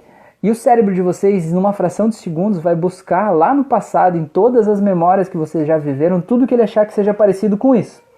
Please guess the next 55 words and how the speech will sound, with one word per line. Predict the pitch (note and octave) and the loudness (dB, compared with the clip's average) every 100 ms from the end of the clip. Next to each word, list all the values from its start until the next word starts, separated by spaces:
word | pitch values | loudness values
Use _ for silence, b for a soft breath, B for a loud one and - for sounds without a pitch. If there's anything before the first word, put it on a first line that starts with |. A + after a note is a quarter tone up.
| _ _ | _ _
certo? | - D3 - - B E3 | 0 0 0 -18 B -8
Então, | - A3 | 0 2
talvez | A3 F#3 F#3 | 2 2 2
a | F3+ | 0
primeira | F3+ G3+ G#3+ | 2 2 2
vez | G3+ G#3 | 0 -2
que | |
você | - | -6
viu | E3 | -2
uma | G3 F3 | -2 0
caneta, | D#3 E3+ G#3+ G#3 G3+ F#3+ B B | 0 2 0 2 0 0 B B
é, | D#3+ E3+ E3+ E3+ E3+ | 2 4 4 4 2
pra | F3+ | 0
que | A3 | -2
que | - | -4
serve | - G3 | 0 2
uma | F3 D#3 | 0 -2
caneta, | D#3 D#3 G#3 G#3 F#3+ | -2 0 0 0 -2
de | E3 | -2
que | E3 | -2
material | G3+ F#3+ F#3+ F3 F3 | -2 0 0 0 0
que | E3+ | -4
é | |
isso | D#3 C#3 | -4 -8
aqui, | C#3 F3+ G#3+ | -4 -2 -2
como | G3 F3 | -2 -4
é | F3+ | -4
que | |
funciona, | - C#3+ - F#3 G#3+ G#3+ | -6 -8 -2 2 2 0
tudo | C4 A#3+ | 0 0
isso | G3+ G3 | -2 -2
ele | F#3 | -2
vai | F3+ | -2
buscar. | F#3 - C#3 C#3 B B B | -2 -4 -4 -6 B B B
Pra | F3+ F#3+ | -2 0
quê? | G#3 E3 - B B B | 0 0 -2 B B B
Pra | F3+ F#3 - - _ | 0 0 -2 -12 _
confrontar | G#3+ B3+ - B3 A#3+ G#3 - B3+ B3 | -2 -2 -2 -2 -2 0 0 0 2
todas | A3+ G#3+ | 2 4
essas | G#3+ G#3 G3 | 2 -2 -2
interpretações, | G#3+ A3+ G#3 F#3+ F#3 D#3+ F#3 E3+ | 0 2 0 -2 -4 -4 -4 -4
essas | E3 F3 D#3+ | -4 -4 -2
lembranças | F3+ E3 E3 C4 C4+ F3 | -2 0 0 0 -2 -6
que | - | -6
você | D#3 D#3 | -6 -6
tem | D3+ F3 E3+ | -6 -4 -4
de | C3+ D3 | -6 -4
uma | C#3+ | -4
caneta | C#3 C#3+ G3 G3 | -2 0 0 0
ou | |
de | D#3+ | 0
algo | D#3+ D#3 | 0 0
parecido | D#3 D3+ F3 D#3 | -2 -2 -2 -4
com | E3+ F3 | -4 -4
isso, | A3 | -4